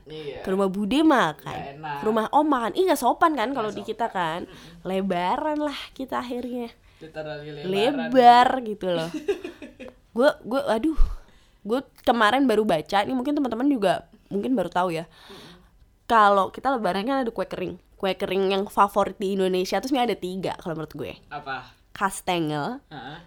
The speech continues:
Speaker 2: nastar,
Speaker 1: Heeh.
Speaker 2: putri salju.
Speaker 1: Oh, iya,
Speaker 2: Iya,
Speaker 1: iya.
Speaker 2: kalau
Speaker 1: Ya,
Speaker 2: lo
Speaker 1: semuanya terbuat dari terigu.
Speaker 2: Iya, udah namanya
Speaker 1: <laughs>
Speaker 2: biskuit tuh nggak ada yang
Speaker 1: Namanya
Speaker 2: terbuat
Speaker 1: kue
Speaker 2: dari,
Speaker 1: kering.
Speaker 2: eh, sayur.
Speaker 1: Iya, iya, benar-benar. Kalau gue anaknya sejujurnya nggak,
Speaker 2: Nggak kue.
Speaker 1: nggak terlalu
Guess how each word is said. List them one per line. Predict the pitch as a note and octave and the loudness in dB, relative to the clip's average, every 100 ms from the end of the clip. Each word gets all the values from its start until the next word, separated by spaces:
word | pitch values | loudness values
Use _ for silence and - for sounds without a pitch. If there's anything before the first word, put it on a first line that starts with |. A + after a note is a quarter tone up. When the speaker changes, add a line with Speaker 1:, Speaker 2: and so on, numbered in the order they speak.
| - | -12
Speaker 2:
nastar, | G#3 F3 F3+ - - C#3+ D#3 - | -4 -2 -2 -6 -2 0 -2 -8
Speaker 1:
Heeh. | D#3+ C3+ D3+ - | -14 -14 -14 -10
Speaker 2:
putri | C#4 - B3 | -8 -4 -2
salju. | - G3 G3 A3 G3+ F#3+ | 6 8 8 6 0 -2
Speaker 1:
Oh, | E3+ D#3+ | -2 -4
iya, | D3+ | -4
Speaker 2:
Iya, | D#3+ | -2
Speaker 1:
iya. | F3+ E3 | -2 -2
Speaker 2:
kalau | C#3+ G3+ | 0 4
Speaker 1:
Ya, | A3+ | 4
Speaker 2:
lo | C#4 | 4
Speaker 1:
semuanya | B3 A#3 C#4+ D4+ | 2 -2 0 -2
terbuat | C4 A#3 G#3+ B3 B3 | -2 -4 -2 -6 -4
dari | G#3+ A3 A3+ - | -6 -6 -8 -10
terigu. | - A3+ A#3 A3+ G#3+ - - | -8 -8 -8 -12 -16 -10 -2
Speaker 2:
Iya, | B3 B3 | 6 8
udah | A3+ D4+ F4+ | 8 6 6
namanya | C#4 C4 F4+ F4 E4 - | 6 4 2 2 0 0
Speaker 1:
<laughs> | - - - A#3+ | 2 0 4 6
Speaker 2:
biskuit | B3+ - C#4+ D4 | 6 6 2 2
tuh | D4+ G4+ | 2 6
nggak | A#3+ G#3 | 8 8
ada | A3 | 6
yang | A3+ | 4
Speaker 1:
Namanya | B3 | 4
Speaker 2:
terbuat | A#3 A3+ A#3 | 2 6 6
Speaker 1:
kue | A#3 | 6
Speaker 2:
dari, | A#3 A3 A#3 A3+ | 6 6 6 2
Speaker 1:
kering. | - - - - - - - | -2 -8 -18 -18 -20 -20 -2
Speaker 2:
eh, | G#3 A3 G#3+ G#3+ G#3+ G#3 | 2 2 2 4 4 4
sayur. | G#3+ G#3+ D#4+ G4 D#4 D4 C#4+ E4 G#4+ - | 6 8 10 10 10 12 12 12 10 0
Speaker 1:
Iya, | F#3 F3 | -8 -8
iya, | D#3 | -8
benar-benar. | D3+ C#3+ C3 C#3+ - - | -10 -12 -16 -18 -20 -10
Kalau | - A#3+ G3+ | -2 0 0
gue | G#3 B3+ | -2 -2
anaknya | D#4 C4 D4 | -2 -4 -6
sejujurnya | - - G#3 F#3+ F3 F#3 C4 | -10 -14 -14 -10 -8 -6 -6
nggak, | A3+ D#3+ D#3 | -4 -2 -2
Speaker 2:
Nggak | - A3 F#3+ | 4 4 6
kue. | A3 F3+ | 4 2
Speaker 1:
nggak | - | 2
terlalu | G3 F#3+ F3+ F3 | -4 -2 -2 -4